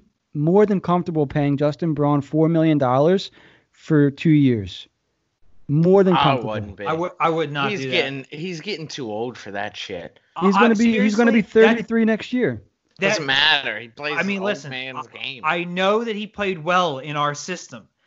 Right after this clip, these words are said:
Speaker 3: Justin Braun's not jumping out and doing anything on his own. He's a role player. People,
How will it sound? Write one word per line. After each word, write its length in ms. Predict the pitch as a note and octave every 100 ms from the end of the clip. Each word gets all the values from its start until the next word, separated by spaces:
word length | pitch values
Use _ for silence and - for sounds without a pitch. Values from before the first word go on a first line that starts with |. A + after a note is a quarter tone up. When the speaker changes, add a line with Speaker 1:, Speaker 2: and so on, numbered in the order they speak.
| _ _ _ _
Speaker 3:
Justin 400 | D3 G3+ G#3 A#3+
Braun's 360 | F#3+ G#3 G3 D#3
not 400 | F3+ E3+ - C#3+
jumping 460 | A#2 F3+ F#3+ E3+
out 180 | D#3+ E3
and 140 | D3 C3+
doing 300 | F3 F3 D#3+
anything 320 | D#3 C#3+ D3+
on 160 | C#3+
his 160 | C3+ B2
own. 260 | C#3 A2+ G2+
He's 220 | - D#3
a 80 | D#3
role 380 | C3+ E3 E3 D3
player. 420 | C#3+ A#2 G#2 G#2+
People, 440 | G3 G#3 A3 G3